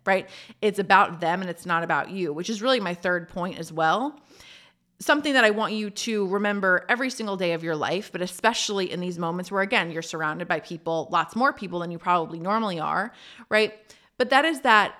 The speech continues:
anything that family, friends,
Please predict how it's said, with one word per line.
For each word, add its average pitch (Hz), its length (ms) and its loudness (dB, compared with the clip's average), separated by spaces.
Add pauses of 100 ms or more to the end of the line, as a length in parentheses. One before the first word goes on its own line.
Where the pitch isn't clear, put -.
(100)
anything 247 720 -2
that 202 540 2
family, 190 800 -4
friends, 180 920 -4